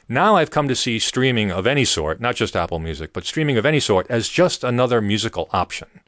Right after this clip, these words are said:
I've still got all my files, I've still got all my C Ds, I even have a couple of L Ps that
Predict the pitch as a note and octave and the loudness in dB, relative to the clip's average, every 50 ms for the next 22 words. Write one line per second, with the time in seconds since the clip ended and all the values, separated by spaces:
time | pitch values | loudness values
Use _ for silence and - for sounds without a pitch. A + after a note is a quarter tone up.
0 | _ _ _ _ - - - - - _ _ - F2+ G2 - - - B2 B2 B2 | _ _ _ _ -20 -20 -20 -20 -20 _ _ -2 -2 0 0 0 2 2 4 4
1 | C3 B2+ B2+ B2+ C3 C#3 C3+ - A#2+ G2+ G2 F#2+ G2+ G#2+ B2 - - - E2 F2 | 4 4 4 4 2 0 0 2 2 2 4 2 2 0 0 -2 -4 -8 -8 -8
2 | E2+ - - G#2+ G2 F#2+ G#2+ G2+ G2 G#2+ A#2 A#2 A#2+ - - C3 B2+ A2 A2+ A2+ | -6 -4 -2 -2 0 0 2 2 2 2 2 2 0 0 0 0 0 0 0 0
3 | A#2 A#2+ C3+ C#3+ C3+ - D#2+ F2+ G2+ G#2+ A#2+ G#2+ A#2 B2 A2 A#2+ - B2+ B2 C3 | 2 2 2 0 0 -2 -2 -2 -2 -2 -2 0 0 0 0 0 0 0 2 2
4 | A2+ G2 A#2+ B2 A#2+ - C3+ B2+ A2 A2+ A#2 - - F2+ E2 | 2 2 2 0 0 0 0 0 0 0 0 0 -2 -2 -2